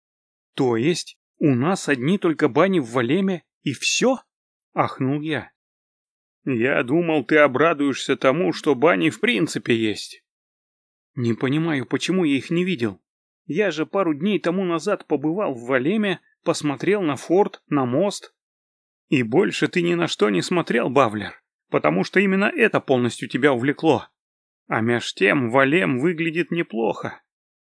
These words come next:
оценивающе проговорил Левероп. Но с таким количеством новых строений там легко потеряться.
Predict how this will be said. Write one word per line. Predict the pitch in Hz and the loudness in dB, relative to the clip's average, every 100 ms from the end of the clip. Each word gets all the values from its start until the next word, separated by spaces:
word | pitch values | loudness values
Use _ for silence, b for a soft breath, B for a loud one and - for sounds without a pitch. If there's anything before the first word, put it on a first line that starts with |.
| _ | _
оценивающе | 123 - - 202 175 165 - | -12 -8 -4 -4 -4 -6 -6
проговорил | 160 135 117 117 123 139 | -4 -4 -2 0 0 0
Левероп. | 143 156 110 95 - _ _ _ _ _ _ _ _ _ _ | -2 -2 -4 -8 -16 _ _ _ _ _ _ _ _ _ _
Но | - 135 165 | -8 -6 -6
с | - | -4
таким | 196 - 226 185 | -6 -2 -2 0
количеством | - 175 208 - 160 160 160 | 2 2 0 -2 -4 -2 0
новых | 170 190 156 | 0 -2 -4
строений | - - 147 156 202 165 131 104 _ _ _ | -4 0 2 2 0 0 0 -2 _ _ _
там | - 92 135 | 0 2 2
легко | 117 - - 139 | -2 -4 -2 0
потеряться. | 127 117 123 123 110 - 110 | 0 0 0 0 -2 -8 -12